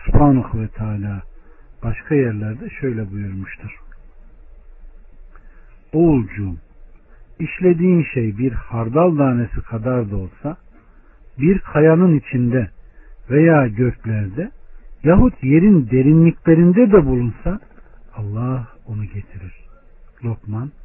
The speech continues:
on altı. O gün insanlar yaptıklarının kendilerine gösterilmesi için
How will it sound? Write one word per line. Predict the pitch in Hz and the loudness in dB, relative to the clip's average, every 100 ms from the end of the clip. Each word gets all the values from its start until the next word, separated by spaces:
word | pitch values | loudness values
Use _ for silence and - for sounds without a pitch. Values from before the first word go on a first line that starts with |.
| - - | -18 -10
on | 98 | -10
altı. | 87 85 - - - - - - - _ - - - | -10 -14 -16 -14 -14 -18 -20 -20 -20 _ -20 -20 -4
O | 202 190 | 0 2
gün | 175 | 4
insanlar | 139 123 - 120 113 107 | 4 2 -2 -2 -2 -4
yaptıklarının | 104 135 - - - 123 120 170 | -2 -2 -2 -2 -2 -2 -2 -2
kendilerine | - 123 123 120 127 127 143 113 - - - | -4 -4 -4 -2 -2 0 -2 -4 -10 -20 -12
gösterilmesi | 123 120 - 127 120 117 113 - 190 - - | -8 -8 -8 -6 -4 -4 -6 -8 -12 -12 -14
için | - 180 | -10 -10